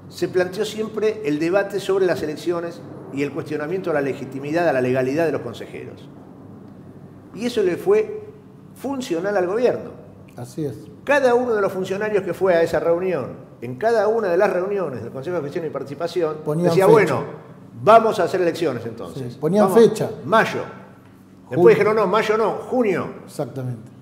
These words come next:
Speaker 1: Después dijeron, "La última reunión del Consejo de Gestión y Participación", dijeron, "Julio. En julio vamos a elecciones". En el medio, entre la última reunión y la que se tiene que realizar en el día de hoy.
Speaker 2: A las tres de la tarde debe estar por
Speaker 1: Hoy,
Speaker 2: empezar.
Speaker 1: viernes cinco de julio, a las tres de la tarde, está convocada la reunión del Consejo de Gestión y Partici-,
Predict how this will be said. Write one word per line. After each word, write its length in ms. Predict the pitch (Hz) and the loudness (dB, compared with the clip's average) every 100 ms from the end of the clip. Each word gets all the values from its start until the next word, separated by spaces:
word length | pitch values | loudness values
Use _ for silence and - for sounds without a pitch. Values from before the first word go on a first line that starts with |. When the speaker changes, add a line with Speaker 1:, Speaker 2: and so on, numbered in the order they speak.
| - | -10
Speaker 1:
Después 200 | 160 202 | -2 2
dijeron, 220 | 202 190 | 2 4
"La 100 | 160 | 4
última 400 | 196 254 - 190 190 | 4 2 -2 -4 -2
reunión 180 | 196 190 | -2 -4
del 80 | |
Consejo 260 | 190 175 185 | -4 -4 -4
de 60 | 175 | -2
Gestión 200 | 185 175 | -2 -2
y 20 | |
Participación", 400 | 160 160 165 214 | -2 -4 -4 -4
dijeron, 240 | 185 175 | -2 -4
"Julio. 520 | 135 220 220 151 113 - - - - - - - - | -4 0 2 2 0 -4 -12 -18 -20 -20 -20 -20 -14
En 120 | 135 | -12
julio 320 | 151 233 220 196 | -4 0 4 4
vamos 160 | 190 175 | 2 0
a 40 | |
elecciones". 500 | 175 - 156 120 120 160 | -2 -4 -4 -4 -6 -6
En 100 | 175 | -2
el 120 | 208 | -2
medio, 380 | 247 240 180 151 | 0 0 2 0
entre 180 | 147 156 | -2 -2
la 60 | |
última 300 | 214 220 202 | -2 -2 -4
reunión 500 | 190 196 202 170 123 - - - | -2 -2 -2 -4 -4 -10 -16 -16
y 60 | 113 | -4
la 140 | 123 | -4
que 80 | 123 | -4
se 220 | - 113 | -6 -6
tiene 200 | 101 156 160 | -6 -6 -4
que 80 | |
realizar 320 | 143 143 180 165 | -4 -4 -2 -4
en 100 | 139 | -4
el 120 | 135 | -2
día 160 | 196 | 0
de 120 | 165 220 | 2 4
hoy. 220 | 160 - - - 131 | 2 0 -10 -10 -4
Speaker 2:
A 80 | 147 | -2
las 140 | 156 | 0
tres 120 | 196 196 | 2 2
de 60 | |
la 60 | 185 | 4
tarde 180 | 208 190 | 6 6
debe 120 | 170 | 4
estar 220 | 156 180 | 4 4
por 140 | 156 208 | 6 6
Speaker 1:
Hoy, 100 | 165 | 4
Speaker 2:
empezar. 260 | 160 151 | 0 -2
Speaker 1:
viernes 500 | 135 226 196 143 120 | 4 6 6 4 -4
cinco 320 | - 220 180 165 | -6 -6 -2 -2
de 60 | |
julio, 260 | 165 196 151 | 2 2 2
a 20 | |
las 100 | 131 | -2
tres 140 | 190 | -2
de 40 | 190 | 0
la 120 | 160 | 0
tarde, 220 | 202 190 | -2 -4
está 600 | 156 175 180 180 - - - | -4 -2 -2 -4 -14 -18 -6
convocada 440 | 151 147 165 175 | -4 -2 0 2
la 100 | 156 | 0
reunión 260 | 147 156 156 | -2 -4 -4
del 80 | 139 | -6
Consejo 240 | 131 143 | -6 -4
de 40 | 131 | -4
Gestión 220 | 127 143 | -6 -8
y 40 | 131 | -6
Partici-, 260 | 123 113 | -8 -8